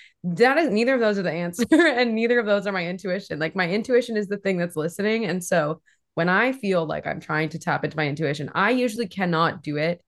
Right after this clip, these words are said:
on the spot with a decision. I have to, like, wait until I'm in a time where those, that conversation is quieted down so I can then hear, like, what the actual thought is that was behind all of that noise. So I liked your concert example too. I think that's a really good,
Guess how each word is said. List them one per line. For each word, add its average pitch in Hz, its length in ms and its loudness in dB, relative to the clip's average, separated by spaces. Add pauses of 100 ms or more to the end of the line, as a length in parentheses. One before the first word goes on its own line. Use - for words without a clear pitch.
(400)
on 170 220 0
the 156 80 -4
spot 156 560 0
with 165 160 -2
a 156 40 -4
decision. 127 560 -6
I 175 140 2
have 170 360 -4
to, 220 140 -4
like, 214 320 2
wait 156 340 0
until 170 240 -2
I'm 170 160 0
in 160 140 -4
a 160 40 -6
time 156 600 -2
where 165 320 0 (160)
those, 151 380 0
that 147 160 -2
conversation 190 840 -2
is 151 160 -6
quieted 156 760 -2
down 160 500 -2 (320)
so 214 120 0
I 202 40 0
can 214 120 2
then 202 160 4
hear, 190 200 2
like, 165 180 0
what 160 120 -2
the 151 60 -2
actual 143 640 -4 (460)
thought - 600 -2 (120)
is 143 320 -6
that 147 160 4
was 151 180 -2
behind 190 600 0
all 147 240 -4
of 139 80 -10
that 113 200 -8
noise. 101 360 -10
So 147 300 0
I 190 100 2
liked 208 220 2
your 214 100 0
concert 160 400 -2
example 151 360 -8
too. 165 140 -6
I 147 80 -4
think 147 180 -8
that's 147 200 -2
a 147 60 -4
really 135 260 -4
good, 123 340 -2